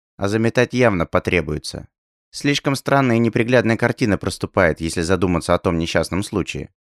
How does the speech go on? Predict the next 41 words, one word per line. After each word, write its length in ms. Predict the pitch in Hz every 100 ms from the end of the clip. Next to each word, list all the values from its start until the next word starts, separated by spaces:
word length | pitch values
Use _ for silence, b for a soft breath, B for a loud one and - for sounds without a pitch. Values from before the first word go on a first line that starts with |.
| _ _ _ _ _ _
«У 80 | -
нас 160 | 143 127
было 240 | 135 135
несколько 460 | 131 143 - 135 120
различных 480 | 110 107 - 110 -
версий», 360 | 101 - 78 - _
поддержал 460 | - 78 76 87 78
его 120 | 76
Анцельс. 460 | 80 82 80 71 - _ _ _
«Однако 380 | - 131 131 131
не 80 | 131
хватило 400 | - 135 - 123
улик. 300 | 135 113 - _ _ _ _
Вызывать 440 | 95 110 120 123
знатных 440 | 92 110 113 104 -
лордов 320 | 120 90 -
на 120 | 107
допрос 340 | 98 - 123 92
без 140 | 98
всякого 380 | - 107 - 101
повода 380 | - 110 95 92
для 160 | 98
обвинений 480 | 92 113 113 143 107
не 160 | 92 101
имеет 260 | 113 110
права 260 | - 117 107
даже 260 | 104 95
король». 380 | 98 123 107 78 - _ _ _ _ _ _ _ _ _ _
«Но 220 | 92 101
он 180 | 104 92
же 160 | 92 95
не 120 | 98
может 300 | 95 143 156
проследить 500 | 151 - 143 135 117
за 100 | 139
яхтой». 540 | 143 95 - - - _ _ -
Дели 200 | 90 95
недоумевающе 840 | 85 87 90 90 87 98 107 98 82
смотрела 520 | 90 82 92 90 82
на 120 | 101
магов, 340 | 107 82 69